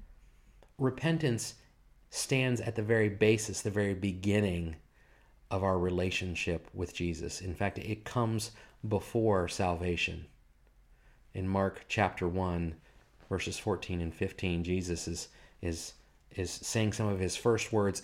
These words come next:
ever recorded, because also the, the Gospel of Mark is older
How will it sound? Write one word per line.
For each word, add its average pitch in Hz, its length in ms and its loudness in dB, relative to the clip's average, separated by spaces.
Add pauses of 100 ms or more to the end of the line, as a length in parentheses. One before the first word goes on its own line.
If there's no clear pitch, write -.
(160)
ever 107 240 4
recorded, 95 600 0
because 87 300 0
also 107 260 -4
the, 95 140 -2 (200)
the 92 80 0
Gospel 92 500 0
of 85 80 -4
Mark 90 340 -2
is 82 280 -4 (380)
older 104 540 4